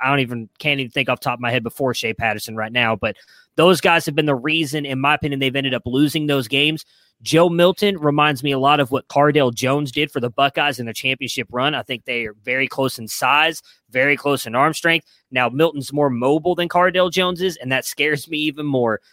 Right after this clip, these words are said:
with what we saw of that Buckeyes defense. I think Milton and Harbaugh are a terrifying combo right now.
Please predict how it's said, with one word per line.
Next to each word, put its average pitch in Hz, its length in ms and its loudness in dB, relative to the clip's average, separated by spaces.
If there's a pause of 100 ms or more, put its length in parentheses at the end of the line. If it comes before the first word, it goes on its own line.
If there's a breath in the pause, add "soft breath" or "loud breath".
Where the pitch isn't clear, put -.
(140)
with 127 160 -6
what 135 100 -2
we 123 100 -2
saw 127 240 4
of 127 40 4
that 120 160 0
Buckeyes 131 380 0
defense. 131 480 -2
I 123 100 0
think 139 260 -2
Milton 139 680 2
and 127 580 0 (640 soft breath)
Harbaugh 139 560 6
are 123 380 6
a 120 500 0
terrifying 110 1040 -2
combo 110 380 -2
right 82 280 -12
now. 78 140 -18